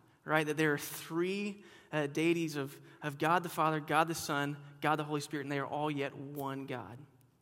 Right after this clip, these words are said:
And within God's nature and God, his person, we see headship and submission modeled, right? As Christ was going to the cross, he said, "Not my will, but yours be done."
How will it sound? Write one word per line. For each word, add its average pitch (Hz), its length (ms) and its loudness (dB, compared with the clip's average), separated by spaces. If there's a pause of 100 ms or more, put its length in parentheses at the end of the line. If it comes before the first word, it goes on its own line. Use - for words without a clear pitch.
(240)
And 165 160 0
within 170 640 -2
God's 170 340 2
nature 151 540 -4 (240)
and 147 140 -4
God, 147 300 4 (200)
his 160 180 -8
person, 147 640 -6 (320)
we 160 140 -2
see 175 380 -4
headship 175 720 -6 (240)
and 151 160 -4
submission 156 580 -4
modeled, 135 540 -6 (800)
right? 175 180 6
As 156 240 -2
Christ 190 500 0
was 175 120 -6
going 160 240 0
to 160 60 -8
the 151 100 -6
cross, 156 260 -2
he 160 100 -8
said, 139 220 -6
"Not 160 280 -2
my 170 280 0
will, 135 400 -6 (300)
but 160 160 -2
yours 160 460 -4
be 139 180 -10
done." 139 460 -10